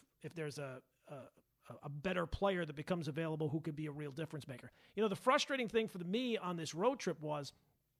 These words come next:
the, the performance Randall put up against Denver. That was the best performance you've seen from him, maybe in the three years here. Uh,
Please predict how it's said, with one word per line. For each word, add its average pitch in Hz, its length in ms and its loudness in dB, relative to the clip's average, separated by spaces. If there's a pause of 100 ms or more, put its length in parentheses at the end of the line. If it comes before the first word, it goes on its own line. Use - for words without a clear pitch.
(300)
the, 151 260 -2
the 151 80 -8
performance 202 520 2
Randall 190 380 2
put 190 200 2
up 175 120 2
against 147 300 -4
Denver. 165 500 -2 (720)
That 240 260 6
was 202 320 8
the 156 120 -2
best 185 420 2
performance 170 580 0
you've 165 140 0
seen 175 280 0
from 143 160 -6
him, 127 380 -2 (880)
maybe 180 560 4 (100)
in 180 140 0
the 156 80 0
three 165 260 -2
years 156 320 -2
here. 107 240 -14 (180)
Uh, 127 360 -6